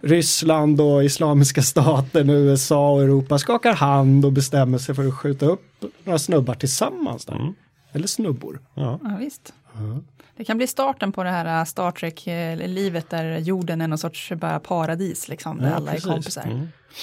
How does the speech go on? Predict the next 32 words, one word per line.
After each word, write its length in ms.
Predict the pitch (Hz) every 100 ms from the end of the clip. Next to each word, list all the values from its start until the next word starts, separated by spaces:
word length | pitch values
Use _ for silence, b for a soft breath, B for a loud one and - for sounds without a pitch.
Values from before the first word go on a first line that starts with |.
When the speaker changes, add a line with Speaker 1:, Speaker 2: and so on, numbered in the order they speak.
| B B _
Speaker 1:
Vi 160 | 156
ska, 220 | 160 226 214 -
vi 80 | 185
kan 140 | - 233
väl 80 | 220
gå 120 | 254
in 120 | 302
på 120 | -
det 120 | 151
lite 200 | 139 135
grann. 180 | 135 135
Vad, 220 | 160 185 - -
vad 200 | 170 180
finns 320 | 208 254 -
det 80 | 240
för 140 | 269
olika 340 | 247 156 135 127
visioner 600 | 135 - 143 131 131 131
om 160 | 127
hur 80 | 127
vår 160 | 127 131
framtid 520 | 127 135 127 139 131
kommer 180 | 143 131
att 60 | 127
se 100 | 196
ut? 180 | 131 B B B B B B B _ _ _ _ _
I 260 | 185 165
solsystemet 1000 | 143 - 214 147 135 170 - 254 226 190
tycker 180 | - 170
jag 120 | 139
är 40 | 131
liksom 380 | 127 127 135